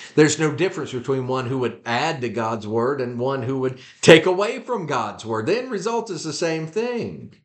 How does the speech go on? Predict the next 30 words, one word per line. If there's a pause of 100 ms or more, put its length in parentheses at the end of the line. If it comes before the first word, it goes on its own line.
(160)
right? (560)
That's
what
they're
dealing
with
here. (240)
Now, (300)
what
would
they
do? (180)
Where
we
left
off
the
last
time
we
were
together
was
in
verse
six
of
Acts
chapter
fifteen,